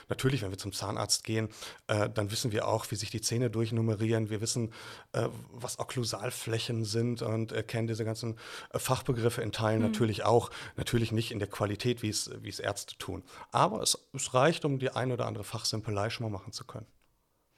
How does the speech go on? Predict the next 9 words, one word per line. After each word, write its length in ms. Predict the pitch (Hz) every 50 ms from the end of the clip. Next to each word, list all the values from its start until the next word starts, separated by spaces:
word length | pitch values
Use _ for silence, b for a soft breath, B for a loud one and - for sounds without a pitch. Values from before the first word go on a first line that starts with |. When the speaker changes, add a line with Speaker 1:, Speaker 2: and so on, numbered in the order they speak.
| B B B B B -
Speaker 2:
Ähm, 380 | - 233 233 226 226 233 233 214
Sie 140 | 214 240 233
haben 120 | 247 285
ja 80 | 311 269
im 100 | 240 233
Vorfeld 640 | - - 240 254 294 - - 294 285 285 285 -
erzählt, 800 | - - - 233 - - - 247 247 262 277 277 269 - - -
dass, 400 | 233 220 220 226 214 - - - -
ähm, 400 | - 214 214 214 214 214 214